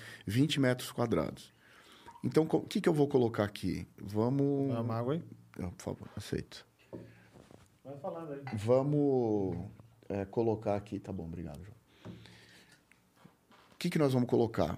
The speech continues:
Speaker 1: Você, então, você é proprietário do lugar, o que que você fazia? Ainda é assim, eu vou numa empresa que fornece equipamento, o vendedor, muitas vezes, não é um profissional da área, ele fala assim, "Vamos colocar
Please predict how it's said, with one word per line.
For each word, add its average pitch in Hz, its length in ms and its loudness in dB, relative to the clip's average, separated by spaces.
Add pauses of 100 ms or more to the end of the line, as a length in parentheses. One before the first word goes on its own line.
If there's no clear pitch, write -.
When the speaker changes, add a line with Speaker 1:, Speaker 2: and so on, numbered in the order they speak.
Speaker 1:
Você, 127 640 4
então, 143 180 4
você 139 200 4
é 123 40 2
proprietário 110 540 4
do 101 80 4
lugar, 104 240 4
o - 20 -2
que 143 120 -4
que - 80 -6
você 151 100 0
fazia? 110 500 2
Ainda 107 340 4
é 95 40 6
assim, 87 460 -4
eu 110 120 2
vou 104 220 4
numa 113 180 2
empresa 113 540 4
que - 140 -10
fornece 95 480 2
equipamento, 127 600 0 (540)
o 123 80 6
vendedor, 120 800 6
muitas 127 440 4
vezes, 104 260 4
não 127 260 4
é 117 60 4
um 113 80 2
profissional 101 520 2
da 104 160 4
área, 107 320 2 (640)
ele 120 160 4
fala 123 240 6
assim, 110 420 2
"Vamos 131 300 4
colocar 135 920 4